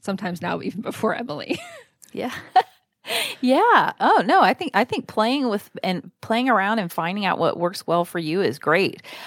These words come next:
Speaker 2: I mean, for me, I'm still, I'm still gonna, if I'm gonna watch T V, it's definitely gonna be at night. But
Speaker 1: Mm-hmm.
Speaker 2: I do, I'm trying to be, again, it goes back to intentionality.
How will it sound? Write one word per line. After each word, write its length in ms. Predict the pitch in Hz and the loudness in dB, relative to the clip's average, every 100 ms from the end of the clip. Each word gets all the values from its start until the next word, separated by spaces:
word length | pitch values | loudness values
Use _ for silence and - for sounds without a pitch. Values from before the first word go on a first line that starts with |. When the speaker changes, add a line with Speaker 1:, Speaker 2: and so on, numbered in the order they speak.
| - | 0
Speaker 2:
I 80 | 190 | 2
mean, 140 | 190 | 2
for 180 | - 202 | 0 -2
me, 640 | 190 208 247 214 190 208 - - - - - | 0 2 2 2 0 -4 -10 -20 -20 -10 -2
I'm 140 | 180 | 0
still, 800 | 180 - 208 208 202 180 180 165 - _ _ _ _ _ _ _ _ _ _ _ | 0 -2 2 6 6 6 2 0 -10 _ _ _ _ _ _ _ _ _ _ _
I'm 80 | 175 | -8
still 320 | 175 - 294 | -6 0 2
gonna, 360 | 254 220 190 170 | 4 4 4 2
if 120 | 180 | 2
I'm 140 | 196 196 | 2 2
gonna 200 | 254 247 | 2 4
watch 260 | 208 - | 2 0
T 160 | - 170 | -2 0
V, 300 | 160 151 147 | 2 0 0
it's 260 | - 151 - | -2 -4 0
definitely 500 | 160 156 - 165 160 | -2 0 -6 -4 0
gonna 220 | 160 143 | 0 0
be 420 | 156 139 135 113 - _ _ _ _ _ _ _ - | -4 -4 -2 -4 -8 _ _ _ _ _ _ _ 0
at 160 | 147 | 0
night. 440 | 151 143 104 90 - _ _ - | 0 -2 -2 -8 -12 _ _ 2
But 360 | 226 196 151 | 6 8 6
Speaker 1:
Mm-hmm. 120 | 185 - | 2 0
Speaker 2:
I 140 | 165 160 | 2 2
do, 560 | 160 196 196 190 180 - | 0 4 6 6 4 0
I'm 160 | 165 165 | -2 -2
trying 260 | - 180 | 0 0
to 60 | 175 | 0
be, 160 | 170 | 0
again, 320 | - 185 415 - | 2 4 4 4
it 160 | 175 | 2
goes 160 | 196 190 | 2 2
back 160 | 214 | 0
to 80 | - | 2
intentionality. 880 | 214 220 226 - 196 240 233 - 117 | -2 0 -2 0 2 4 2 0 -6